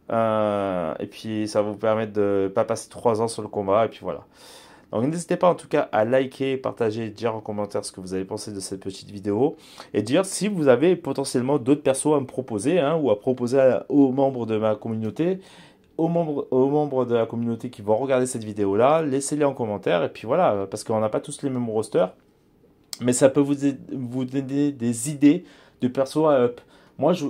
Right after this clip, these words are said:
je vous dis franchement, honnêtement, le rôdeur, je l'ai monté sept R deux, je le regrette pas du tout. Il est très fort. Euh, contre les bishops, c'est pas mal.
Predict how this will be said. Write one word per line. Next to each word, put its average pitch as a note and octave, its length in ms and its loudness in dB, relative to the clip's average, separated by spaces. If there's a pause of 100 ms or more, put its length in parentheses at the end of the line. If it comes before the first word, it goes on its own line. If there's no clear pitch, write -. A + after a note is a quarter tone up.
je B2 180 -8
vous C#3 120 -6
dis D#3 160 -6
franchement, C3+ 480 0
honnêtement, C3 400 -2
le B2+ 60 -2
rôdeur, C3+ 500 0
je A2 120 -12
l'ai A#2 80 -4
monté A#2+ 220 -4
sept D#3 260 -4
R D3 100 2
deux, C#3+ 140 0
je A#2+ 120 -8
le G2+ 80 -2
regrette G2+ 420 -4
pas A#2+ 340 -4
du B2 200 -8
tout. A#2+ 180 -18 (380)
Il A2 100 -6
est G#2 100 -4
très F3 200 0
fort. - 380 2 (360)
Euh, G#2+ 1040 4
contre B2+ 400 2
les B2 300 2
bishops, C#3 400 0
c'est - 200 -10
pas C3+ 140 8
mal. D3+ 280 6